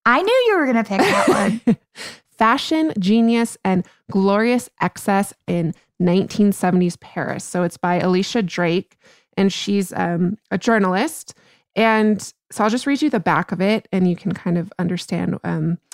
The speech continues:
Speaker 2: what it's about. So in the nineteen seventies, Paris fashion exploded like a champagne bottle left out in the sun. <laughs> Amid sequins and longing, celebrities and aspirants flocked to the heart of chic, and Paris became a hothouse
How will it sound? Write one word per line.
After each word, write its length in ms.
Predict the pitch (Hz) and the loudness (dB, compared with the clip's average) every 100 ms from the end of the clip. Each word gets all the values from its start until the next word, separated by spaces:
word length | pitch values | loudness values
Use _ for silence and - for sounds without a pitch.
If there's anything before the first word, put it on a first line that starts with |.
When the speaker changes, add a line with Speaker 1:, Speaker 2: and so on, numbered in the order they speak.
| - _ - | -20 _ -10
Speaker 2:
what 100 | - | -8
it's 140 | - | -4
about. 240 | 180 170 - | -2 -2 0
So 140 | - | -2
in 120 | - 240 | 2 2
the 60 | |
nineteen 380 | 226 233 254 269 | 2 0 0 0
seventies, 600 | - 240 240 247 277 - - | 0 0 2 2 -2 -6 -14
Paris 340 | - 202 233 | -4 -2 -2
fashion 360 | - 190 - 196 | 0 -2 2 0
exploded 720 | 175 - - 202 196 214 240 | -2 -6 -6 0 0 2 0
like 200 | 202 185 | 0 -2
a 60 | 175 | -2
champagne 800 | - - 196 202 - - 214 214 | -4 -2 0 0 -2 0 2 4
bottle 400 | 160 170 170 170 | 2 2 2 0
left 280 | 190 185 - | 0 0 0
out 200 | 180 - | -2 0
in 120 | 175 | 0
the 80 | 175 | 0
sun. 500 | - - 196 - 160 208 208 - | -2 -2 -2 -2 -4 -10 -6 -2
<laughs> 160 | - 196 - _ - - - - | 0 -2 -6 _ -20 -20 -14 0
Amid 220 | 214 220 | 4 4
sequins 680 | - - 302 - 339 339 349 | 0 -2 -2 2 2 2 2
and 280 | - 202 190 | 2 2 2
longing, 540 | 202 214 196 185 202 - _ - | 4 4 4 2 0 -2 _ -4
celebrities 760 | 247 233 226 233 311 320 330 311 | 0 4 4 2 0 2 0 2
and 80 | 240 | 0
aspirants 500 | 202 - 196 190 - | 0 -2 -2 -2 -6
flocked 380 | - 214 240 | 0 0 2
to 80 | 247 | -2
the 80 | 220 | -2
heart 180 | 202 190 | 0 0
of 80 | 190 | -2
chic, 340 | - 175 - | -4 -4 -2
and 140 | 190 190 | -2 -2
Paris 360 | - 220 269 - | 0 -2 -2 -4
became 300 | 269 214 190 | -2 0 0
a 60 | |
hothouse 760 | 190 - 226 - - 175 175 | 0 -2 -2 0 0 0 0